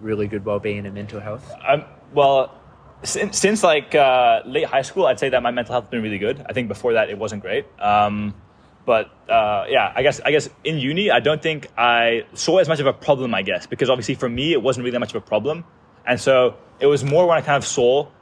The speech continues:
Speaker 2: um, how, like, some of my friends were feeling at uni, um, and, um, kind of the impacts our course was having on their mental health, where I really realized, like, wow, this is, like, a really, a really important issue, right? Because, and the, like, it comes,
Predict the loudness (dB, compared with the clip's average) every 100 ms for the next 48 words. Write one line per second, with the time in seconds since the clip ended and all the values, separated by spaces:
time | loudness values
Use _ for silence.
0 | _ -2 2 2 0 2 2 2 -2 -2
1 | -2 0 -2 -4 -2 -4 -4 -4 -4 -2
2 | -6 -8 -6 0 0 0 -8 -12 -10 -4
3 | -2 -2 -4 -10 _ _ _ _ _ 0
4 | 0 0 -2 0 0 2 0 0 -8 -4
5 | 0 0 0 0 0 -2 0 0 2 2
6 | 2 -2 0 2 2 0 -4 -8 _ -2
7 | 0 0 0 0 0 0 -2 -2 -2 -2
8 | 0 -2 -2 -2 -4 -4 -8 -8 -8 0
9 | 0 -2 -2 0 0 -4 -14 -4 -2 2
10 | 2 2 2 -2 -2